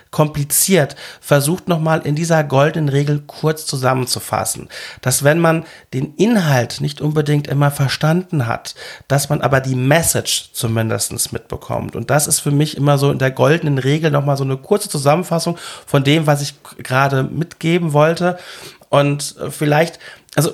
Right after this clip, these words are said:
man kann ja in dem Buch anfangen zu lesen, man muss ja nicht von Anfang an lesen, man kann einfach mittendrin irgendwo anfangen.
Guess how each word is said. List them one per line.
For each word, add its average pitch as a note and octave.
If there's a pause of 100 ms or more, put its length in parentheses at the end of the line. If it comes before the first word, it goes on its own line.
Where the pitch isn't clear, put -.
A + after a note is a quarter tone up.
man E3
kann F3+
ja F#3
in E3
dem D#3
Buch F3+
anfangen E3+
zu -
lesen, D3+
man D#3
muss E3
ja E3
nicht D#3
von -
Anfang D3
an F3
lesen, A2+
man B2
kann E3+
einfach E3
mittendrin F#3+
irgendwo D#3+
anfangen. A#2+